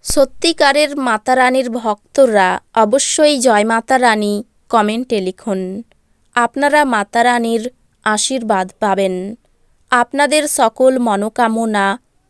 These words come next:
পূরণ হবে। যেমন খাবার তার স্বাদ নুন থেকে আহরণ করে, কিছু অসুখিতা কেবলমাত্র আপনার সুখের মর্মপল্লধি করার জন্যই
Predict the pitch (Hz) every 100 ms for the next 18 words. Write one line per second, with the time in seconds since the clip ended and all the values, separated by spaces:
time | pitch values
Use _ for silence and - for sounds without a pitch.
0 | - 240 208 190 - 196 185 190 170 180
1 | 247 _ _ _ _ _ 240 311 302 320
2 | 311 - - 226 262 285 - 285 277 -
3 | 285 247 262 233 233 240 262 233 240 240
4 | - 202 214 240 294 302 302 254 202 185
5 | 170 - _ _ _ - 262 302 285 -
6 | 208 208 269 247 240 - 185 180 - _
7 | _ _ - 262 262 311 302 311 - 302
8 | 294 226 - 247 247 - 220 - 262 240
9 | 214 202 226 226 220 226 233 233 233 -
10 | 190 202 208 202 190 190 190 185